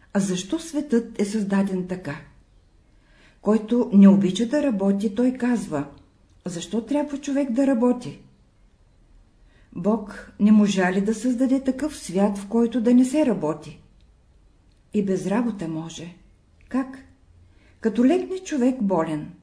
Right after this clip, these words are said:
Болният лежи по цели дни на леглото си, но други работят за него. Тогава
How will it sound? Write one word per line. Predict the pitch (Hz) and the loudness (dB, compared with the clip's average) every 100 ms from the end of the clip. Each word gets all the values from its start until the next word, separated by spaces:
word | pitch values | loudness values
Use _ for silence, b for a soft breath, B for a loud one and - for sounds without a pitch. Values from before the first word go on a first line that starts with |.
| _ _ _ - _ - | _ _ _ -20 _ -16
Болният | 196 190 196 240 294 277 | -2 2 6 6 4 2
лежи | 285 220 220 208 | 0 0 0 0
по | 202 | -4
цели | 214 220 208 | 0 0 2
дни | 196 202 | 4 4
на | 196 | 4
леглото | 180 143 160 170 196 | 0 -2 -4 -4 -6
си, | 190 247 285 - B B B B - | -6 -2 -2 -6 B B B B 2
но | 202 233 | 4 4
други | 190 240 254 302 | 4 2 2 0
работят | 311 - 214 214 220 190 | -2 -2 -2 -2 -4 0
за | 208 | 0
него. | 190 165 196 156 - - - _ _ _ _ _ _ _ _ - | 2 0 -6 -14 -18 -20 -20 _ _ _ _ _ _ _ _ -10
Тогава | 196 247 302 220 202 202 | -2 0 2 2 0 -2